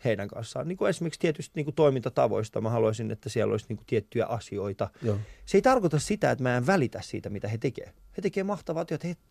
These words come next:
Speaker 1: yrittää saada maailman rauhaa. Mut se ei myöskään tarkoita sitä, että mun pitää, niin kuin, sokeasti pistää silmät kiinni ja olla sille, että te ootte vain ja ainoastaan oikeassa.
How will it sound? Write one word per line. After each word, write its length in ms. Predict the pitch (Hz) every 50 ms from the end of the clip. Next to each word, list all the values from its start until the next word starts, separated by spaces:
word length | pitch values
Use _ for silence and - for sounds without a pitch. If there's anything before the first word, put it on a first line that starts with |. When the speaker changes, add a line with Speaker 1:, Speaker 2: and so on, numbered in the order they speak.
| _
Speaker 1:
yrittää 300 | - 165 170 156 - 156
saada 180 | 151 - 156 151
maailman 360 | 151 185 190 170 131 120 117
rauhaa. 400 | 123 143 139 123 107 101 - - _ - - - - _ _
Mut 100 | - 156
se 80 | - 226
ei 60 | 208
myöskään 320 | 208 226 208 - - 165 156
tarkoita 340 | 185 180 156 135 127 131
sitä, 260 | 123 - - 147 - 110
että 80 | 110 143
mun 120 | 143 135
pitää, 220 | - 120 127 120
niin 120 | 123 135 123
kuin, 80 | - -
sokeasti 600 | - 175 156 - 117 101 110 - - 107 107 - - - - - _ _
pistää 260 | - 135 - - 127
silmät 340 | 123 120 147 131 117 110 110 -
kiinni 220 | - - 120 117
ja 60 | 110 110
olla 140 | 110 113
sille, 200 | 113 - - 110
että 120 | 101 - _
te 60 | 127
ootte 220 | 113 107 - - 92
vain 200 | 123 117 113 107
ja 60 | 101
ainoastaan 360 | 95 95 113 113 - 113 110 135
oikeassa. 520 | 139 117 90 - - - - - -